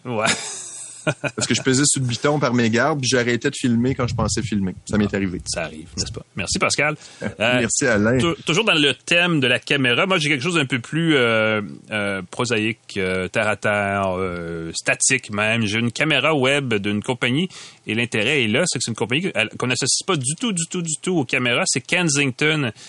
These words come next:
Speaker 1: qui, on le
Speaker 2: Mhm.
Speaker 1: sait, s'est spécialisé depuis des années dans les appareils, des accessoires de sécurité pour la, les, les produits électroniques, notamment les petits cadenas, les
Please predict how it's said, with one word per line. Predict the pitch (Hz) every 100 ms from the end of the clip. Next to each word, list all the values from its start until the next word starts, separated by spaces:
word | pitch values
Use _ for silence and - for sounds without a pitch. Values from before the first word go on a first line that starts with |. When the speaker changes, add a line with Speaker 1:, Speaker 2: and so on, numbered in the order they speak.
| - -
Speaker 1:
qui, | - 165
on | 139
le | 123
Speaker 2:
Mhm. | 147
Speaker 1:
sait, | 139 170 160
s'est | - 120
spécialisé | - 120 127 113
depuis | 139 -
des | 117 110 110
années | 113 147
dans | 131
les | 110 104 98
appareils, | 87 110 110
des | 131
accessoires | 123 - 147
de | 131
sécurité | - 123 139 110 156
pour | 135
la, | 104 101
les, | 101
les | 98 98
produits | - 101
électroniques, | 110 107 110 107 143
notamment | 110 120 120
les | 127
petits | - 107 -
cadenas, | 117 101 113 131
les | 120